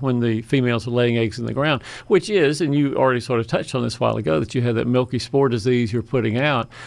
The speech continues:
And you can also, if you choose to, use lawn insecticides to kill the,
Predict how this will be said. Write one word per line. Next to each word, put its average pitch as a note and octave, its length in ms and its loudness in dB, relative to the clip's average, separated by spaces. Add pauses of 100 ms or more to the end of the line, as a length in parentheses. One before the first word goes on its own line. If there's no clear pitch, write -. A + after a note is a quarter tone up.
(160)
And C3+ 280 2
you C3+ 80 2
can C3 160 2
also, A#2+ 320 2
if B2+ 160 -2
you B2 80 -4
choose A#2+ 380 0
to, B2 80 2
use A#2+ 420 2
lawn A#2+ 320 2
insecticides A#2 800 -2
to B2 60 -10
kill B2 300 2
the, G#2+ 320 -2